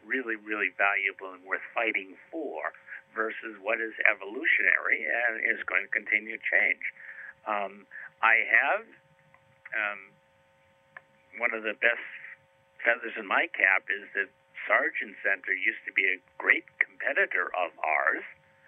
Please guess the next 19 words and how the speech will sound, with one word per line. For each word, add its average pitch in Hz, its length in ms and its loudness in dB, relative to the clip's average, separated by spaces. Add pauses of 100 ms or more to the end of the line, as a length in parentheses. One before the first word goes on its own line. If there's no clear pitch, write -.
(480)
but 120 180 0
Boston 131 500 -2
University 123 1080 -2 (140)
pulled 131 160 -4
the 127 80 -10
plug 127 340 0
and 127 200 -2
said, 117 220 2 (220)
"We 117 100 -16
can't - 300 2
do 160 140 -2
this - 180 -4
anymore," 95 640 -2
and 120 140 -8
they 120 240 -2
gave 123 180 0
us 127 140 -6 (160)
the 110 80 -2
whole 127 400 -4